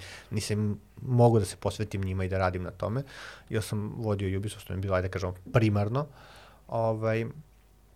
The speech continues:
a, ali je jedno fenomenalno iskustvo, jer sam video kako sve funkcioniše u korporacijama, što ja nisam imao to neko korporativno iskustvo, video sam šta znači, ovaj,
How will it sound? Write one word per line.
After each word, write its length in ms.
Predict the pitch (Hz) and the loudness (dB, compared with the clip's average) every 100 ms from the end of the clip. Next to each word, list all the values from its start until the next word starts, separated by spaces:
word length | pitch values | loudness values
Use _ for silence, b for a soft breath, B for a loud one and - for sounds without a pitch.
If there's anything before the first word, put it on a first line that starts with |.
| - - - - | -20 -8 -8 0
a, 320 | 123 117 113 - | 2 2 0 -2
ali 280 | 127 120 | 0 0
je 260 | 120 123 127 | 0 0 2
jedno 280 | 127 123 117 | 2 2 0
fenomenalno 360 | - 135 127 | 0 0 0
iskustvo, 400 | 123 - 127 - | 0 -2 -4 -2
jer 80 | 120 | -4
sam 320 | - 123 117 | -4 -4 -2
video 320 | 110 113 113 104 | -2 -2 0 2
kako 300 | 104 104 - | 2 2 -2
sve 180 | - 107 | 0 0
funkcioniše 500 | - 95 107 101 101 | 0 -4 -2 -2 -2
u 40 | |
korporacijama, 720 | 104 95 104 90 - - 135 | -4 -2 -2 -2 -4 -4 -2
što 180 | 127 - | -2 -2
ja 140 | 117 123 | 0 2
nisam 420 | 123 139 - 101 | 2 2 0 -4
imao 160 | 98 | -4
to 120 | 90 95 | -4 -4
neko 160 | 95 | -4
korporativno 460 | - 95 - 92 90 | -4 -4 -4 -8 -8
iskustvo, 440 | 90 - 95 - | -8 -8 -8 -4
video 220 | 101 110 107 | -4 -2 -4
sam 180 | - | -6
šta 240 | 92 - 95 | -4 0 0
znači, 460 | 90 90 90 - 95 | 0 -6 -6 -8 -6
ovaj, 300 | 92 90 | -6 -6